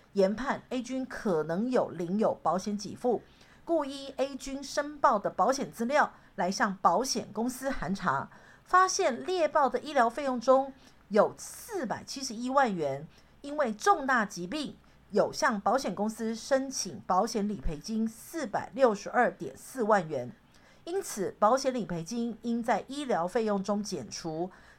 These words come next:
只能够以余额来列报扣除额，所以国税局重新计算了可扣除的医疗及生育费为十二点六万元，向 A 君发单补税三十六点九万元。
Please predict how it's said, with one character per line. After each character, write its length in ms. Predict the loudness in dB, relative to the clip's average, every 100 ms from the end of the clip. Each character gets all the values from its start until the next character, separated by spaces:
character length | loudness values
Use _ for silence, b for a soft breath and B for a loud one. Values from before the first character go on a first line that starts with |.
| _
只 280 | -6 -4 0
能 200 | 0 6
够 200 | 4 4
以 260 | -2 -4
余 240 | -2 0 0
额 340 | 4 6 6
来 180 | 0 -6
列 200 | -2 2
报 220 | 4 2
扣 240 | 4 4 4
除 220 | 0 4
额， 300 | 6 4 0 B B -16
所 280 | 2 4
以 200 | 4 -4 -4
国 120 | -2
税 160 | -2 -2
局 200 | -4 -4
重 340 | 0 0 -2
新 300 | -6 -8 -10
计 200 | -8 -8
算 220 | 0 2
了 180 | 2 -2
可 280 | -2 -4 -2
扣 260 | 2 2
除 220 | 2 -8 -2
的 160 | -2
医 160 | -2 -4
疗 200 | -2 -2
及 160 | -6
生 280 | -6 -6 -6
育 40 | 0
费 300 | 0 0 -4
为 280 | -4 -4 -6
十 260 | -10 -10 0
二 200 | 2 2
点 200 | 0 -6 4
六 160 | 6
万 200 | 6 4
元， 260 | 2 -2 -2 B B B
向 380 | -6 2 2 2 -6
A 200 | -4 -4
君 340 | -6 -6 -6
发 380 | -4 0 2 2
单 300 | 2 2 0
补 300 | -6 -8 -8
税 340 | -10 2 2 2
三 280 | -6 -2 -2
十 120 | -4
六 240 | -2 -2 -2
点 200 | -8 -8
九 140 | -4
万 260 | -2 -2 -4
元。 240 | -8